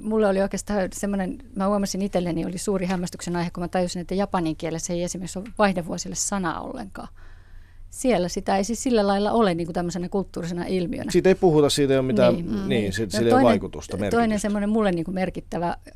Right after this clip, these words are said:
Speaker 1: oivallus oli, kun mä niinku ymmärsin, että meillä on niinku maita, jossa puhutaan muistisairaista ihmisistä, eli ihmisistä, joilla on dementia, tämmöisenä siunattuina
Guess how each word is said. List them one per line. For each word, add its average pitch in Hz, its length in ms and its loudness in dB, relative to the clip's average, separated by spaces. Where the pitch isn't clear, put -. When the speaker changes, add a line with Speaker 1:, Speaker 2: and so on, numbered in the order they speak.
Speaker 1:
oivallus 180 420 0
oli, 175 140 0
kun 175 120 -6
mä 180 100 -2
niinku 180 160 -4
ymmärsin, 185 440 -2
että 185 260 -8
meillä 202 180 2
on 185 60 0
niinku 190 140 -2
maita, 202 360 0
jossa 170 240 -2
puhutaan 180 460 -4
muistisairaista 202 880 -2
ihmisistä, 170 400 -8
eli 202 80 2
ihmisistä, 220 300 -2
joilla 214 100 0
on 185 40 -4
dementia, 175 640 -4
tämmöisenä 190 300 -2
siunattuina - 840 0